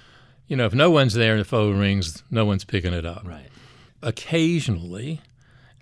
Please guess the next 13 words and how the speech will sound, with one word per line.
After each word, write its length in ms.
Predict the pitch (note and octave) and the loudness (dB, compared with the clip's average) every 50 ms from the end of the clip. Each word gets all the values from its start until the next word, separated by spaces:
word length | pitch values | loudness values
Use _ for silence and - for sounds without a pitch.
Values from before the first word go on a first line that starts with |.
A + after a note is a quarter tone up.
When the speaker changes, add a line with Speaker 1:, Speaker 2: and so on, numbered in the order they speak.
| _ _ | _ _
Speaker 1:
you 140 | - - G#2+ | -6 -4 -2
know, 140 | G#2 A2+ A#2 | -2 -2 -2
no 120 | G#2+ G#2+ | -2 -2
one 200 | G#2+ A2 A#2 A#2+ | -2 -2 -2 -2
was 140 | A#2+ A2+ G2+ | -2 -4 -4
there. 280 | E3 D#3+ G3 F#3 - - - _ _ _ _ _ _ _ - - - _ _ _ _ | -4 -6 -8 -8 -10 -14 -18 _ _ _ _ _ _ _ -20 -20 -20 _ _ _ _
And 100 | - G#2 | -10 -8
I'd 140 | A2 B2 B2 | -6 -6 -4
walk 300 | A#2 G2+ G2 G2+ - - | -2 -2 -2 -2 -4 -6
in 260 | F#2 F2+ F#2+ G2 G#2 | -8 -6 -6 -8 -8
and 180 | G#2 G2+ G2+ G2 | -8 -8 -6 -6
be 180 | G2+ G2 G2 | -4 -4 -4
really 360 | F#2+ G2 G#2 G#2+ G#2 F#2+ E2+ | -4 -4 -4 -4 -6 -6 -8